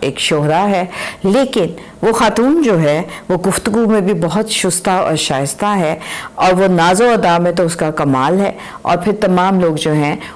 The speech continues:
उसके बहुत दीवाने हैं। और उसके साथ एक बड़ा दिलचस्प, अ, एक शख्स का वो जिक्र करता है और वो है मेल डांसर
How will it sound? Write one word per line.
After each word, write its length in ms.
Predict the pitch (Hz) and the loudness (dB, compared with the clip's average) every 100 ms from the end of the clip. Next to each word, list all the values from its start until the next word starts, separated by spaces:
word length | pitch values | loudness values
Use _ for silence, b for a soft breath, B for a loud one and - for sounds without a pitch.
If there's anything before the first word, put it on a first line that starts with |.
| - | -6
उसके 320 | 175 - 185 170 - 151 | -6 -2 -4 -4 -4 -2
बहुत 360 | 156 214 214 - - | 0 -2 -6 -8 -2
दीवाने 500 | 143 139 131 135 147 | -2 0 0 0 0
हैं। 300 | 147 165 B B B - | -2 -4 B B B 0
और 80 | 247 | 2
उसके 300 | 233 - 359 | 0 -2 -2
साथ 420 | - 311 349 349 | 0 0 -2 -2
एक 200 | 262 233 | -2 0
बड़ा 200 | 262 311 | 2 0
दिलचस्प, 640 | 302 233 - 277 277 - | 0 -4 0 -2 -2 -4
अ, 640 | 185 - - 131 143 135 - | -2 -2 -4 -2 -2 -2 -2
एक 380 | 143 - - - | -4 -4 -6 -4
शख्स 260 | 180 170 - | -4 -4 -4
का 120 | 175 | -2
वो 120 | 165 | -2
जिक्र 260 | 156 151 143 | -4 -4 -4
करता 340 | 143 139 139 | -4 -6 -6
है 220 | 151 - - B B B - | -6 -6 -8 B B B -2
और 120 | 285 | 0
वो 240 | 294 339 | 2 2
है 360 | 311 277 359 453 208 175 156 - - - - - - - | 2 4 4 2 2 2 -2 -6 -20 -20 -20 -20 -20 -6
मेल 480 | 151 185 262 302 294 | 0 2 4 4 4
डांसर 520 | 180 147 147 - 196 | 4 2 2 2 0